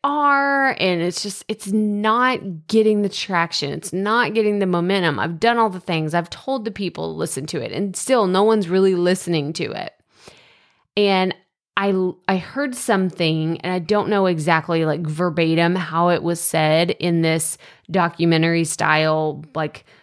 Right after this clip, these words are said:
thing that they created. I don't really know what you would call it, like a behind the scenes feature that they did. But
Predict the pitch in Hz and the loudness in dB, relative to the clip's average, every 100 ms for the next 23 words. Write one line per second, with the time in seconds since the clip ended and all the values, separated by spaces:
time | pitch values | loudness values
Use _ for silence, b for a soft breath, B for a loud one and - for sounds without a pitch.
0 | b b - 208 208 196 185 170 151 - | b b -2 2 4 2 2 0 -2 -6
1 | 170 156 196 160 147 143 151 139 165 165 | -2 2 2 2 2 2 2 2 0 0
2 | 160 156 147 151 147 - 160 139 - 160 | 0 -2 -2 -4 -4 -2 -2 -2 -4 -6
3 | 139 165 180 175 - 165 160 - 220 214 | -4 -2 2 2 2 0 0 -4 -4 -2
4 | 185 156 - 151 147 156 151 151 151 B | -2 -4 -6 -6 -2 0 0 -2 -6 B
5 | B B B B B 185 180 190 180 - | B B B B B -4 2 4 2 -2